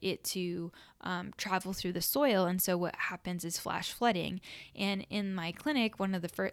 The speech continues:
I think the first year that I was at this s-, office space, um, I came here and I had margined a forty-five minute window before the first patient,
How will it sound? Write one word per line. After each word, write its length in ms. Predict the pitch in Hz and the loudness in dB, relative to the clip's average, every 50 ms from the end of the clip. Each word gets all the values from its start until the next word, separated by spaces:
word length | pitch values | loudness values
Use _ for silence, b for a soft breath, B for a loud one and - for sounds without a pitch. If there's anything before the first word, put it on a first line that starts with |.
| - | -2
I 140 | - 170 185 | -4 -4 -2
think 160 | 185 208 220 | -2 -2 -2
the 80 | 226 226 | -4 -4
first 400 | - - - - 185 180 - - | -6 -4 -2 -2 -2 -2 -2 -4
year 380 | - 185 185 185 180 180 180 B B B B B B B B _ | -2 -2 -2 0 0 -2 -4 B B B B B B B B _
that 140 | - 185 180 | -2 0 0
I 260 | 175 170 165 170 - | 0 0 0 -2 -2
was 200 | - - 190 180 | -4 -4 -2 -2
at 120 | 185 202 - | -2 -2 -2
this 240 | - - 185 - - _ - - - - _ | -2 -4 -4 -6 -8 _ -18 -20 -20 -12 _
s-, 120 | - - - - | -10 -10 -6 -6
office 340 | - 170 185 - - 190 190 | -6 -6 -6 -6 -6 -4 -4
space, 500 | - - - 180 170 190 196 - - - B B B B B B - | -2 -2 -2 -2 -2 -2 -2 -4 -6 -6 B B B B B B -4
um, 440 | - 208 190 185 175 165 170 170 - - _ _ _ _ _ - | 0 0 2 2 0 -2 -4 -8 -12 -14 _ _ _ _ _ -4
I 200 | 175 185 196 220 | 0 0 0 0
came 340 | - - 240 226 214 214 | 2 0 0 2 2 2
here 500 | 214 202 208 190 180 175 175 170 170 - - _ _ _ _ _ _ - | 2 2 2 2 2 2 2 0 -2 -4 -6 _ _ _ _ _ _ -6
and 400 | - 196 190 190 185 180 180 180 | -2 0 0 0 0 0 -2 -2
I 80 | - 180 | -2 0
had 260 | 190 196 185 175 175 | 0 0 0 -2 -2
margined 640 | 175 175 180 190 196 190 - 196 196 190 190 185 - - | 0 2 2 2 2 2 2 2 2 2 0 -2 -4 -6
a 60 | - | -8
forty-five 460 | 185 - - 196 196 202 - 208 202 196 | -6 0 2 2 2 2 2 2 0 0
minute 240 | 196 190 180 - | 0 0 -2 -2
window 260 | - 185 180 180 180 175 | -2 -2 0 0 0 0
before 380 | 165 175 175 - - 180 175 | -2 -4 -6 -4 -2 -2 -2
the 80 | 170 180 | -2 -4
first 280 | - - 185 180 - | -4 -2 -4 -4 -2
patient, 440 | - 196 196 185 - 165 165 165 - | -2 -2 0 0 0 -2 -4 -6 -10